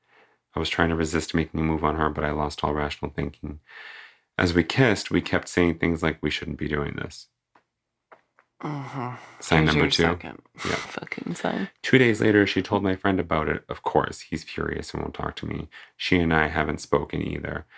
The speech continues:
Speaker 1: I feel pretty lost in all this. I think she likes me, but I don't want to be some rebound hookup or in the friend zone. Should I approach her? S?
Speaker 2: Bruh.
Speaker 1: Bruh. You
Speaker 2: Mm,
Speaker 1: first.
Speaker 2: bruh.
Speaker 1: You take this one first, 'cause I already have my opinion.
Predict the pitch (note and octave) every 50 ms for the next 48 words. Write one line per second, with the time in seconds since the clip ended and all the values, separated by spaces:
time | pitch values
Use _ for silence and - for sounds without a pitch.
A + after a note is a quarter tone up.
0 | - - - - - - _ - F2 - - F2+ E2 - - - F#2 F2+ E2+ E2+
1 | E2 D#2+ D#2+ - - D#2+ E2 D2+ D2+ D2+ D2+ D#2 D2 D2 - - - - D#2 -
2 | D#2 D#2 - - E2 D#2+ D#2+ D2+ D2+ - - D#2+ D#2 D#2 D2+ D#2+ E2 - D#2 D#2
3 | - - D#2+ D#2+ D#2+ D#2 D#2 D#2 D#2 - D2+ D#2 D#2 D2+ D2 - - D#2 D#2 D2+
4 | D2+ D2+ D2+ - D#2 D2+ D2+ D2+ D#2 D#2 - - D#2 D2+ - - D#2+ D#2+ D2+ D2+
5 | D2+ - - D2+ D2 D2+ - - D#2 D2+ D2+ D#2 - - D#2 D2+ D2 D2+ - -
6 | - - - - - - G1+ - _ - G1+ G1+ - - - - - - - _
7 | _ _ _ _ - D3+ D3+ D3+ D#3 C#3+ C3 C3 - - _ _ _ - - -
8 | - D#2+ E2 F2 F2 D#2 C2 - - - _ _ _ _ - - - - - -
9 | - - - - - - _ _ - _ _ D#3+ D#3 D#3+ D#3+ G3 - - - E3
10 | E3+ E3 E3 D#3+ D#3+ D#3 - E3+ E3 D#3 C#3+ C3 A#2+ B2+ - E2+ E2+ F#2 F#2+ F#2
11 | - - F#2 F2 F2 F2+ - - E2 E2 - - D#2+ C#2+ - - - E2 D#2 D2+
12 | D#2+ D#2+ D#2+ D#2+ D#2 - C#2 - - - - - - - - - - G1+ - -
13 | A#1 G#1+